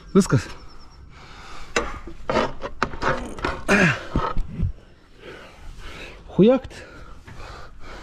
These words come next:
Chujakt. Darbai padaryti. Ai, juk vedys užsiėmęs kitais darbais. Tai aš pasikeisiu pats.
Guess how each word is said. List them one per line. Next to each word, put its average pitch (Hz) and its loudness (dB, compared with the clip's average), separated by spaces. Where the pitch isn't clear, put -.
Chujakt. 240 6
Darbai 135 8
padaryti. 143 6
Ai, 147 6
juk 139 4
vedys 131 8
užsiėmęs 147 6
kitais 156 4
darbais. 147 6
Tai 135 2
aš - -2
pasikeisiu 127 2
pats. - 2